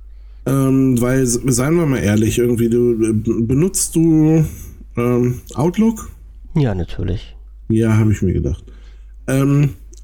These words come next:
Speaker 1: Outlook ist eine Codebasis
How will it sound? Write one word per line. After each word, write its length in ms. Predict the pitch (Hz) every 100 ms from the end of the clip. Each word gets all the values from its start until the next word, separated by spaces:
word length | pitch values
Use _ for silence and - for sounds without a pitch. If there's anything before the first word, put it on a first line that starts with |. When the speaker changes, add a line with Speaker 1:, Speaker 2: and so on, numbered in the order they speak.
| -
Speaker 1:
Outlook 640 | 143 180 165 156 147 - - -
ist 440 | - 139 - - - - - - - - - - 139
eine 160 | 131
Codebasis 1000 | 123 160 185 - 147 143 131 135 131 -